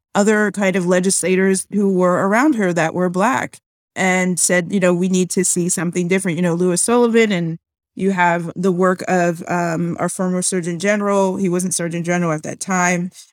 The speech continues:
uh, David Satcher, and, and a few others who really organized, you know, to, to, to push for the government to do studies on what they knew were these differences in health. And then this report comes out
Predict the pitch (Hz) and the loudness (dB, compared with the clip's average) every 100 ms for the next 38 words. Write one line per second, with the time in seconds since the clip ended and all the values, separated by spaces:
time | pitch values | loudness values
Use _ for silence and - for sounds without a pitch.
0 | - 175 190 185 185 - 208 196 - 196 | -4 0 2 0 0 2 2 0 -2 -2
1 | 160 180 - 185 190 - 247 - 185 190 | -2 -4 -6 -6 -6 -4 -4 0 2 2
2 | 151 180 - _ _ _ 208 214 196 220 | 0 -4 -10 _ _ _ -2 0 2 4
3 | 220 - 196 208 214 208 180 170 170 170 | 2 2 0 0 0 0 2 0 0 -2
4 | 175 175 175 180 - - 185 - - 180 | 0 0 0 0 -4 -6 -6 -4 -4 -6
5 | - 254 233 - - - _ _ _ - | -2 2 2 0 -8 -14 _ _ _ -4
6 | 202 196 190 180 180 180 185 185 - 180 | 0 2 0 0 0 0 0 -2 -2 -4
7 | 165 170 - 175 180 165 160 160 - 180 | 0 0 0 2 2 4 2 -2 -4 -4
8 | 175 175 175 170 - _ _ _ 190 180 | 0 0 -2 -6 -8 _ _ _ -4 -2
9 | 196 202 202 190 180 175 - 180 185 175 | 0 2 2 2 2 -2 -2 -6 -4 -6
10 | 170 170 170 180 175 175 190 202 196 185 | -6 -6 -2 0 0 0 2 2 2 0
11 | - - 262 - 196 175 160 151 165 | 0 0 0 0 -2 0 0 0 0